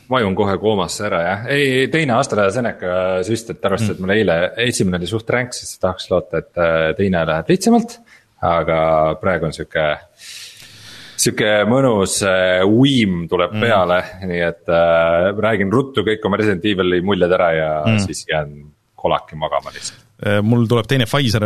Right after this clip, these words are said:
Speaker 2: eh, mis pidi olema ka see, see raskem, nii et, eh,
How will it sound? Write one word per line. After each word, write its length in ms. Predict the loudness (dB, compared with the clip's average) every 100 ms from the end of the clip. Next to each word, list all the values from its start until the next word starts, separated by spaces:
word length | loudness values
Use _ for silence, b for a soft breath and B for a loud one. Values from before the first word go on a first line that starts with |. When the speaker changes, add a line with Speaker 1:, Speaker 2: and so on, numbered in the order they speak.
| -2
Speaker 2:
eh, 240 | 0 0
mis 240 | 0 -2
pidi 220 | -2 0 0
olema 220 | 2 2
ka 60 | 2
see, 340 | 2 2 0
see 180 | 0 0
raskem, 340 | 0 0 0 0
nii 80 | 0
et, 220 | -2 -2
eh, 240 | -2 0